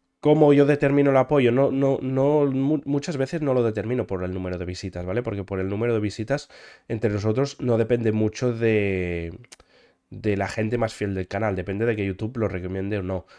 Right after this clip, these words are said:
¿Cómo lo puedo ver? Comentarios, likes y, y si compartís el vídeo, ¿vale? Si yo veo eso, pues podemos alargar un poquito más la campaña. Si no, pues dejamos espacio para nuevas campañas, ¿vale? Eso es lo de siempre.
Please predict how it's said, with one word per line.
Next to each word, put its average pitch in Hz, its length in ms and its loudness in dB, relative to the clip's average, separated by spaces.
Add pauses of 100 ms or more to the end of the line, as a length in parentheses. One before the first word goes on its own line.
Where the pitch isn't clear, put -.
(480)
¿Cómo 139 200 4
lo 135 80 6
puedo 131 180 6
ver? 107 260 4 (120)
Comentarios, 120 760 2
likes 117 400 0 (200)
y, 98 540 -2
y 101 80 -6
si 104 160 -6
compartís 95 480 -6
el 85 100 -6
vídeo, 82 340 -8 (140)
¿vale? 101 220 -4
Si - 180 -6
yo 110 100 2
veo 113 260 4
eso, 104 360 2 (240)
pues 110 160 -2
podemos 98 320 -4
alargar 107 260 2
un 104 80 -2
poquito 107 300 -4
más 110 140 0
la 107 100 -2
campaña. 95 400 -4
Si 104 160 -4
no, 147 220 6
pues - 400 -8
dejamos 95 420 -6
espacio 98 400 -6
para 104 200 -2
nuevas 87 260 -6
campañas, - 500 -16
¿vale? 98 300 -2 (720)
Eso 127 340 -2
es 135 280 -4
lo 117 180 0
de 101 80 -2
siempre. 90 560 -8